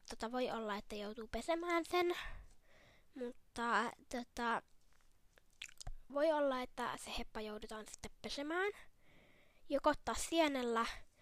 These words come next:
tai sitten ihan viemään pesukoppiin. Tai et molemmat on mahdollisia.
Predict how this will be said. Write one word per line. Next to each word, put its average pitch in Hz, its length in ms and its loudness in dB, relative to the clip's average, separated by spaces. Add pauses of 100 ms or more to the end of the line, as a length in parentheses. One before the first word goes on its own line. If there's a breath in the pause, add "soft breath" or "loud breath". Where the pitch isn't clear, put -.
(220 loud breath)
tai 240 140 -4
sitten 247 360 0
ihan 233 220 4
viemään 233 360 -2
pesukoppiin. 247 1000 -4 (1300 loud breath)
Tai - 120 -2
et - 140 -4
molemmat 262 420 0 (120)
on 233 200 -4
mahdollisia. 277 720 -2